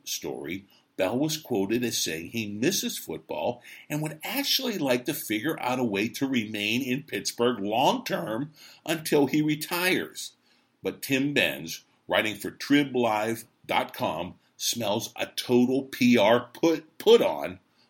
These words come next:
from Bell and his advisors. Benz writes, quote, "The more likely truth is that Bell needs cash and some paychecks, or perhaps a trade is in the works," unquote.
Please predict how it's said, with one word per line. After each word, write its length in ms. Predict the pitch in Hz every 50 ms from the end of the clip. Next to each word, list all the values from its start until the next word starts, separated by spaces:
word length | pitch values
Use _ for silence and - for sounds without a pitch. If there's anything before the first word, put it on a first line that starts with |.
| _
from 320 | - - 113 101 98 104 101
Bell 480 | 98 120 101 80 76 78 85 98 98 -
and 140 | 90 87 80
his 200 | 90 90 80 98
advisors. 880 | 101 82 80 87 90 95 95 92 90 76 - - 58 - - - - - _ _ _ _ _ _ _ _ _ _
Benz 420 | 85 87 95 104 110 117 120 101
writes, 380 | 95 101 101 90 90 98 95 -
quote, 500 | - - - 120 101 95 101 101 101 -
"The 80 | - 95
more 360 | 98 98 113 135 170 190 175
likely 480 | 156 135 117 120 123 123 - 123 120 117
truth 540 | 117 - - 104 92 71 - 85 82 - -
is 260 | - 90 87 80 82 85
that 280 | 98 98 90 87 82
Bell 300 | 85 85 87 90 101 107
needs 420 | 98 98 95 98 98 104 107 - -
cash 880 | - - - 151 147 143 139 135 113 92 78 - - - - - - - _ - - - - _ -
and 200 | 92 104 98 -
some 300 | - - - 120 117 117
paychecks, 1040 | - - - 151 151 151 160 156 156 - - 101 73 65 - - - - - - - _ _ _ _ _ _
or 420 | - 262 285 190 151 139 147 160
perhaps 600 | 156 - 147 - - - 107 95 98 101 98 - - -
a 60 | 110
trade 500 | 98 - - - 95 85 82 80 80 78
is 160 | 80 78 76
in 180 | 80 78 78 78
the 60 | 90
works," 800 | 104 120 113 87 71 - - - _ - - - - - - - _ _ _ - - _ _ _ _ _ _ _ _ _ -
unquote. 520 | 95 104 104 95 - - 76 64 - -